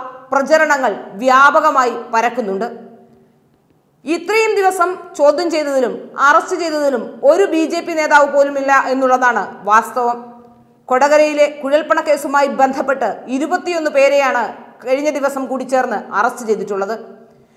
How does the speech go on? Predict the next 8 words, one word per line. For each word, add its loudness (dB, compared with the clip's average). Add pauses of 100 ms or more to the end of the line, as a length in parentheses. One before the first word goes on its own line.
(220)
ഈ 6 (200)
ഇരുപത്തിയൊന്ന് 0
പേരിൽ -2 (260)
കോൺഗ്രസും 0 (140)
സി -2 (140)
പി -2
എമ്മും -2 (140)
അടക്കമുള്ളവരുടെ 2